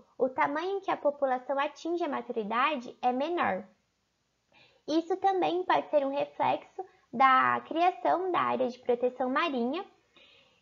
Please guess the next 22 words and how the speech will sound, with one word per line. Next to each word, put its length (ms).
e 160
essas 360
ações 720
podem 280
ter 200
levado 440
a 60
uma 140
recuperação 840
do 60
estoque 640
dessas 360
populações 840
e 60
influenciado 920
no 120
tamanho 440
dos 100
indivíduos 540
amostrados. 840
Os 180
resultados 720